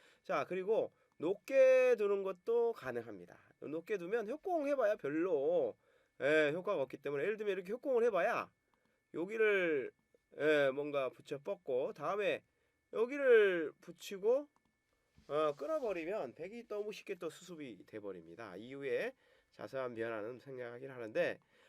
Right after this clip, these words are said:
아무튼 협공을 해봐야 별로 득이 안 됩니다. 그래서 이런 상황이라면 그냥 붙이는 것이 보통입니다. 실리를 중시해서,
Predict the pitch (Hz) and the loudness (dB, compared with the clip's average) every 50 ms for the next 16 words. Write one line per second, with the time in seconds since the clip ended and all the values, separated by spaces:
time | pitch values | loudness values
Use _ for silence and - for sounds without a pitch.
0 | _ _ - 165 220 240 - 269 240 240 302 294 - 349 339 339 320 302 302 294 | _ _ -10 -8 -8 -6 -6 -4 -4 -4 -4 -4 -4 -4 -2 -2 0 0 -2 -2
1 | 262 247 240 240 254 285 277 - - 156 160 175 202 214 220 220 220 220 208 _ | -2 -2 -2 -2 -2 -4 -6 -6 -6 -8 -6 -4 -2 -2 -2 -2 -4 -8 -12 _
2 | - 135 139 156 113 98 98 101 117 107 95 90 - 95 92 - _ _ _ _ | -12 -8 -6 -6 -6 -6 -10 -10 -10 -10 -12 -16 -16 -20 -20 -20 _ _ _ _
3 | _ _ _ - - 117 120 113 - 110 107 110 131 170 208 233 240 240 - - | _ _ _ -8 -4 -2 -2 -2 -2 -4 -2 -2 0 0 -2 -2 -4 -8 -12 -10
4 | 113 120 143 160 156 143 170 190 185 170 151 135 123 117 117 127 190 240 214 131 | -8 -6 -4 -4 -6 -6 -6 -4 -2 -2 -2 -2 -4 -4 -4 -2 -2 -2 -2 -4
5 | 95 - _ _ _ _ _ _ _ - - 214 233 226 214 - - 185 175 - | -8 -10 _ _ _ _ _ _ _ -8 -6 -6 -6 -6 -8 -12 -14 -18 -12 -10
6 | 277 254 254 240 226 214 - - 220 165 160 - - 202 180 127 101 85 82 85 | -8 -6 -6 -4 -4 -6 -6 -6 -10 -10 -10 -10 -10 -12 -12 -12 -12 -14 -16 -20
7 | 90 _ _ _ _ _ _ _ _ - - 175 175 170 165 151 143 135 127 123 | -20 _ _ _ _ _ _ _ _ -20 -14 -12 -10 -8 -8 -6 -6 -6 -8 -8
8 | 110 - 120 113 107 - - 101 92 - - 110 165 220 | -10 -10 -12 -14 -12 -10 -10 -10 -10 -10 -10 -12 -12 -12